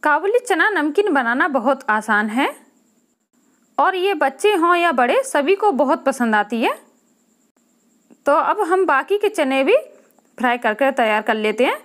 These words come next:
गैस का फ्लेम medium to low रखेंगे। काबुली चना नमकीन हम बहुत ईजीली तरीके से बना सकते हैं,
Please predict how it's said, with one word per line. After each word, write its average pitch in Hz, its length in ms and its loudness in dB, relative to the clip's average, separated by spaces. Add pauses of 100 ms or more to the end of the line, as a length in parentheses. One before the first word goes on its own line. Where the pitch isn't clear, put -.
(200)
गैस 247 240 0
का 311 120 0
फ्लेम 311 340 0
medium 294 340 2
to 330 120 2
low 262 180 4
रखेंगे। 269 420 0 (1800)
काबुली 320 420 0
चना 339 200 0
नमकीन 339 380 0
हम 330 220 0
बहुत 302 280 0
ईजीली 302 340 2
तरीके 294 340 -2
से 339 120 -2
बना 240 240 0
सकते 220 300 -4
हैं, 403 180 -2